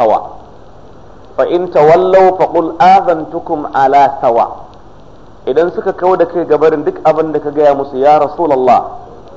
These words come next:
to gaya musu آذنتكم، na riga na gargaɗe ku dangane da saukar azabar Ubangiji ala sawa. Bisa daidaito, ma'ana na san haka tunda Allah ya gaya min, na gaya muku, ko ma kun sani. Kenan gargaɗi ne. Larabawa na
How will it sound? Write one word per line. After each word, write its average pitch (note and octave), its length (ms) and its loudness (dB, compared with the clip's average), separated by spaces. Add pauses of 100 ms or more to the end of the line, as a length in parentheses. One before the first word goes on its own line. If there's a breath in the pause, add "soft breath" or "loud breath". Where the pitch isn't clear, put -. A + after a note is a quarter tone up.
(160)
to B2+ 140 -4
gaya D3+ 240 2
musu E3 240 -2
آذنتكم، D3+ 800 0
na D#3 160 4
riga D3 240 2
na D#3+ 180 2
gargaɗe C3 640 -2
ku C3 80 -8
dangane D#3+ 480 -2
da C#3 80 -2
saukar C3 420 -4
azabar C#3 460 0
Ubangiji B2+ 640 -6
ala A#2+ 400 0
sawa. G2 320 -4 (800)
Bisa D#3+ 320 -2
daidaito, B2 560 -2
ma'ana C3 420 2
na D#3 380 4
san E3+ 220 2
haka F3+ 420 2
tunda C#3+ 180 -2
Allah B2+ 300 2
ya - 20 -2
gaya C3 220 2
min, A2+ 140 -8
na D3+ 120 4
gaya D#3+ 220 4
muku, D3 320 -6 (340)
ko D#3 200 0
ma D#3 160 4
kun D#3+ 240 -2
sani. D#3+ 260 -2 (1200)
Kenan D#3 240 0
gargaɗi C#3 400 0
ne. A2 60 -14 (1300)
Larabawa D#3+ 460 4
na D#3 100 2